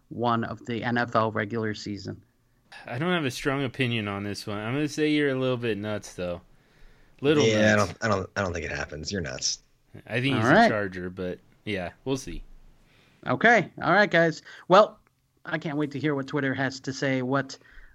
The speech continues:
Speaker 1: our listeners have to say, whether or not we're nuts, because you guys, you guys have, have made it very clear that I am nuts on both of my takes, and, uh,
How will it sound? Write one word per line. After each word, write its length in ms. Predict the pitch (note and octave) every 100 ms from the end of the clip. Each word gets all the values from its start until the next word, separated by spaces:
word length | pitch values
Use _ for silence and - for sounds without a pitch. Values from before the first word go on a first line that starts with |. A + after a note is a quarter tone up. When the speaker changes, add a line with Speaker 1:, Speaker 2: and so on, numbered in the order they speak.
| - -
Speaker 1:
our 240 | D#3 D#3+
listeners 440 | D#3+ D#3 D3+ C#3 C3
have 180 | C3+ C3+
to 80 |
say, 360 | - C#3 B2+ A#2+
whether 280 | A#2+ B2+ B2+
or 40 |
not 200 | B2 A#2+
we're 100 | A#2
nuts, 320 | A#2 A#2+ A2+
because 540 | - - A#2 B2+ A#2 - - - - _
you 140 | F#3+
guys, 640 | A3+ F#3 D#3 C#3+ - - _
you 180 | C3+ G3
guys 400 | F3 D3 C3+ C3
have, 180 | C3+ B2+
have 180 | B2 A#2+
made 160 | C3
it 60 | A#2+
very 200 | C3+ C#3
clear 260 | C3+ C3 A2+
that 100 | A#2+
I 140 | B2
am 100 | A#2
nuts 320 | A#2 A2+ - -
on 100 | A2
both 220 | B2 C3+
of 80 | C3+
my 120 | B2
takes, 480 | A#2+ B2 A#2 A#2+ - _ - - _
and, 320 | - A2+ A2
uh, 220 | G#2+ G#2+